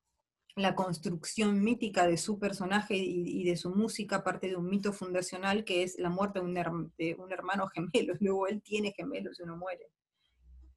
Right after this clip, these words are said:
Este, mellizos en realidad no son gemelos, bueno, pero es como, y hay un texto anterior que se llama La canción de la bolsa del mareo, en, en, en, en castellano es una traducción especialmente fea, pero es The Sick Bag Song,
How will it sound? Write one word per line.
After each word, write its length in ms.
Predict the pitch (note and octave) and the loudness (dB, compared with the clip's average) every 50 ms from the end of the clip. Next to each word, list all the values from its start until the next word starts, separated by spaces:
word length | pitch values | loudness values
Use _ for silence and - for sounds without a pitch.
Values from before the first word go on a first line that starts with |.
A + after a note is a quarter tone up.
| _ _ _ _ _ _ _ _ _ | _ _ _ _ _ _ _ _ _
Este, 580 | - F3 F3 D#3 - _ - D3+ D#3 D#3+ - G3 | -6 -6 -6 -6 -8 _ -4 -2 -2 -2 -2 -4
mellizos 440 | E3+ E3 D#3+ - F#3+ F3 D#3 E3 E3+ | -4 -4 -4 -2 -4 -4 -2 -2 0
en 100 | E3 E3 | 0 0
realidad 220 | D#3 D#3 D#3+ D#3+ D#3+ | 0 0 0 0 -2
no 60 | D#3+ | -2
son 180 | - E3+ E3 - | -4 -6 -6 -4
gemelos, 280 | E3 D#3+ D#3 D#3 - - | -4 -6 -6 -6 -12 -14
bueno, 200 | - - - - - | -14 -14 -14 -12 -8
pero 120 | F3+ F#3 | -6 -6
es 60 | G3 F#3+ | -4 -4
como, 320 | - G3+ F3 E3 - - - - - - - - - - - - - - - A3 | -2 -2 -2 -4 -6 -8 -14 -16 -18 -18 -20 -20 -18 -16 -16 -14 -16 -10 -2 2
y 140 | G#3+ G#3+ | 6 8
hay 220 | A3+ A#3 C4 C4+ C4+ | 8 10 10 10 10
un 240 | B3+ B3 A#3+ G#3 - | 10 8 8 6 6
texto 360 | D#4 D#4 - - - - B3 | 2 2 2 0 0 4 4
anterior 760 | G#3+ G#3 G3+ F#3+ F#3+ F3+ F#3 A3 C4+ D4+ D4+ B3+ G#3 G3 G3 | 6 6 4 4 4 2 2 4 4 8 8 8 8 6 4
que 180 | G3 F#3 F#3 - | 0 -2 -2 -2
se 100 | G3 F#3+ | -4 -2
llama 240 | - G#3 G3 G3 F#3+ | 0 2 2 2 2
La 120 | F#3+ F#3+ | 0 0
canción 340 | F#3+ F#3+ F#3 F#3+ - A#3 A#3+ | 2 0 0 0 2 4 6
de 100 | B3 A3+ | 6 8
la 100 | G3+ G3 | 8 8
bolsa 260 | G3 A3 A3 - A3 | 8 6 6 6 4
del 100 | G3 F#3 | 4 4
mareo, 360 | F3+ F3+ F#3+ A3 A#3 A3 G3 | 6 6 8 10 10 10 8
en, 160 | F#3 F3+ F3+ F3+ | 6 4 2 0
en, 160 | F3+ F3+ E3+ | 0 0 0
en, 160 | D#3+ F#3 F3+ | -2 -2 -2
en 320 | F3+ E3+ E3+ F3 F3 F3 | -4 -4 -4 -6 -6 -6
castellano 500 | F3 F3+ F3+ - F#3+ G#3+ B3 B3 A3+ G3+ | -6 -6 -6 -4 0 2 2 4 4 2
es 100 | F#3+ F#3+ F#3+ | 0 -2 -4
una 280 | F3+ F3+ E3+ D#3+ D#3+ - - - - | -6 -4 -4 -4 -4 -4 -8 -8 -4
traducción 440 | - F3+ F3+ F3+ F#3 F3+ - G#3+ G3+ | -2 0 0 0 0 0 -2 -2 -2
especialmente 600 | G3 - G3+ - F#3+ F#3 F#3 F#3 F#3 - F#3 F3 | -2 -4 -10 -14 -14 -12 -12 -12 -10 -6 -6 -2
fea, 260 | - - A3 G3+ F3 | 4 6 6 6 6
pero 120 | F3 F3+ | 4 2
es 60 | F3 - | 0 0
The 100 | F3+ F3+ | 0 0
Sick 240 | - B3+ A3 - | 0 0 -2 2
Bag 220 | - F#3+ F3+ - - | 2 2 2 2 0
Song, 460 | - - G#3+ G3 F3 E3 D#3+ E3 | -2 0 0 2 2 2 0 0